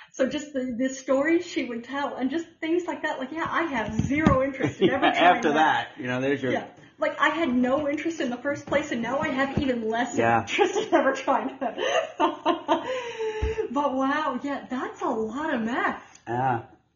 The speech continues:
Speaker 1: What was it? Yeah, it was, uh, how much? Like, over a million dollars worth.
Speaker 2: Oh, no, three million, about
Speaker 1: Over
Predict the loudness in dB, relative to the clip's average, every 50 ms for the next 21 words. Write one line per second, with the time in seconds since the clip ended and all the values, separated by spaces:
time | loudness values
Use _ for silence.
0 | _ _ _ _ _ _ -20 -20 -20 -20 _ -4 -2 -2 -2 -2 -6 -6 -6 -8
1 | -8 -8 -8 -10 -10 -8 -6 -4 -2 -2 -2 -4 -4 -6 -8 -8 -8 -8 -10 -10
2 | -8 -8 -6 -4 -4 -6 -6 -8 -12 -18 _ -10 -4 -2 0 2 2 2 0 0
3 | -2 -4 -8 -10 -8 -10 -10 -8 -6 -4 -4 -2 -2 0 0 2 2 2 2 0
4 | 0 0 0 0 0 -2 -2 -4 -6 -8 -12 -14 -14 -16 _ _ _ _ _ _
5 | _ _ -4 -2 0 0 0 0 -2 -4 -4 -2 -2 -2 -2 -2 -4 -6 -6 -4
6 | -4 -2 0 0 2 2